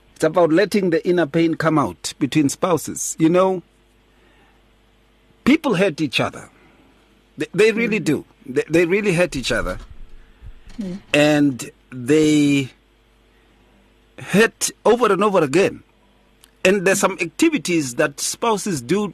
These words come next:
Speaker 1: towards each other which are reminiscent of the hurt.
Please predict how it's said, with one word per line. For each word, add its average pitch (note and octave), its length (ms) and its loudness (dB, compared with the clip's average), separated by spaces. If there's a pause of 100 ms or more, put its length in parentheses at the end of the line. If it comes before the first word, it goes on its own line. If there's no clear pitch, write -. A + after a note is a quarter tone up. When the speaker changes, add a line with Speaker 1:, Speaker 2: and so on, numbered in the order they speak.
Speaker 1:
towards E3 360 2
each D3 140 -6
other B2 300 -2 (140)
which D3+ 600 -2 (1400)
are D3 180 2
reminiscent F3+ 1080 2 (220)
of C#3 540 0 (540)
the D3 200 2
hurt. - 560 0